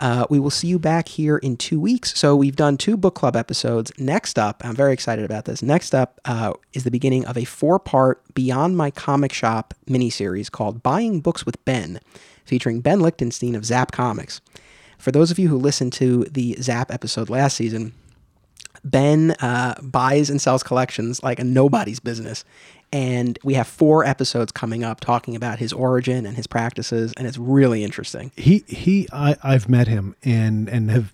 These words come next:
Speaker 2: dealt with him. He is, just for the, for your listeners, he not only knows his stuff,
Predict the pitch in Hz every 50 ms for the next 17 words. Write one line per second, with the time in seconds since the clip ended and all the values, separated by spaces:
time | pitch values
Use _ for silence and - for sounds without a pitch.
0 | _ - - 131 135 95 123 110 - - 110 101 95 92 95 101 - 151 160 151
1 | - 139 127 123 120 117 107 - 127 - - 135 110 113 98 95 - - 120 107
2 | 104 104 113 107 - - 117 101 - - - - - - - - - - - _
3 | _ _ _ _ - - - 156 151 135 135 143 180 214 214 196 165 147 135 127
4 | 123 123 120 113 - - 110 104 - - - 127 117 101 92 - - -